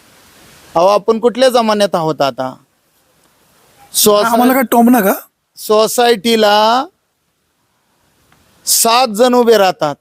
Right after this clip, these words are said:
Speaker 1: कब्बशी, बॅट, कुणाचा रोलर, कुणाचा फळा.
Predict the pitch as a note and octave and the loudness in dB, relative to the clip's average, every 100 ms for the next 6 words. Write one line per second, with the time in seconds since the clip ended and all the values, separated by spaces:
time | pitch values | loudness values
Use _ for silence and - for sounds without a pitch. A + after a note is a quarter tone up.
0 | _ _ _ _ _ _ _ _ _ _ | _ _ _ _ _ _ _ _ _ _
1 | _ _ _ _ _ _ - A3+ G#3+ A3+ | _ _ _ _ _ _ -2 0 2 0
2 | - G#3 G3+ F#3+ G#3 _ _ _ _ E3 | 0 -4 -2 -4 -8 _ _ _ _ 0
3 | A#3 A3+ G#3+ G3+ F#3 _ _ _ _ _ | 2 2 2 0 -4 _ _ _ _ _
4 | _ _ _ F#3+ G3 F#3+ G3+ G#3+ A#3+ A#3+ | _ _ _ -2 0 0 2 2 2 4
5 | A3+ G#3+ G3+ G#3 - - F3+ F3+ F3 F#3 | 2 2 0 -6 -16 -10 -4 -4 -2 -4
6 | G3+ A3+ A3+ G#3+ G#3 | 0 0 2 0 -4